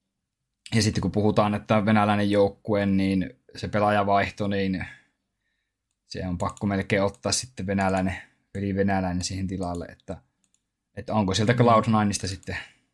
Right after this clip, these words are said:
Speaker 1: katellaanko sitten sieltä pelaajia tohon tilalle, tai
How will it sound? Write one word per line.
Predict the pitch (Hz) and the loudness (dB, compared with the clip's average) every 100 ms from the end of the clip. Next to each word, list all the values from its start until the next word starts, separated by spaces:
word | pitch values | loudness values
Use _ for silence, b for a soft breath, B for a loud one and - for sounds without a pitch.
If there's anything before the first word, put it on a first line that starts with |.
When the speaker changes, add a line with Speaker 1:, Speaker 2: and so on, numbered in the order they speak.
| _ _ _ | _ _ _
Speaker 1:
katellaanko | 98 98 90 95 92 | -4 -2 0 0 -2
sitten | 95 90 | -4 -6
sieltä | - 95 90 - _ _ _ _ _ _ _ _ _ _ _ _ _ _ | -4 -2 -2 -6 _ _ _ _ _ _ _ _ _ _ _ _ _ _
pelaajia | 92 90 90 90 | -6 -2 -2 -2
tohon | 87 90 | -4 -4
tilalle, | 90 85 82 82 - | -4 -4 -6 -8 -12
tai | - | -14